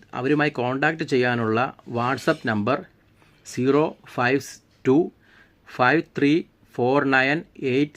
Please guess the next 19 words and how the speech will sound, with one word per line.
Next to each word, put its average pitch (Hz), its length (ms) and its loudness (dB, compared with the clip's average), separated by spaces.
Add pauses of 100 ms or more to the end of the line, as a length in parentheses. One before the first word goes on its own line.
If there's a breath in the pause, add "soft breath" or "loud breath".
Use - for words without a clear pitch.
(140)
സെവൻ 127 320 -2 (140)
ത്രീ. - 180 -2 (400)
ഇതാണ് 131 360 0 (600 loud breath)
കാവ്ല 147 360 2
ഒവേദുമായി 131 880 0
കോൺടാക്റ്റ് 120 520 -6
ചെയ്യാനുള്ള 113 540 -2 (120)
WhatsApp 139 440 -2
നമ്പർ. 98 320 -4 (520 loud breath)
അവരെ 113 220 -4
ഡയറക്റ്റ് 120 360 -2
കോൾ 135 220 -4
ചെയ്താൽ 139 340 -2
കിട്ടില്ല, 135 280 -2 (180)
WhatsApp-ലാണ് 117 540 -4
കോൺടാക്റ്റ് 110 500 -6
ചെയ്യേണ്ടത്. 98 480 -6 (1300 loud breath)
അവർ 113 480 -4 (160)
ഓഫീസ് 156 540 -2